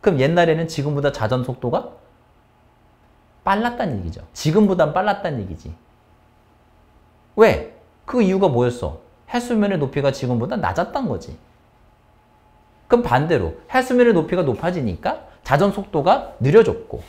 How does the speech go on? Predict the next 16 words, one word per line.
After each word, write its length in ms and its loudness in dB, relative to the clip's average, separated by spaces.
자전 240 8
속도가 360 4
느려지니까 460 2
어떻게 160 -2
된 160 2
거야? 120 2
하루의 240 2
길이가 360 0
길어진 380 4
거 60 4
아니야? 180 0
됐어? 320 -2
이게 100 0
간단한 340 4
논리라고, 320 2
생각보다. 480 -8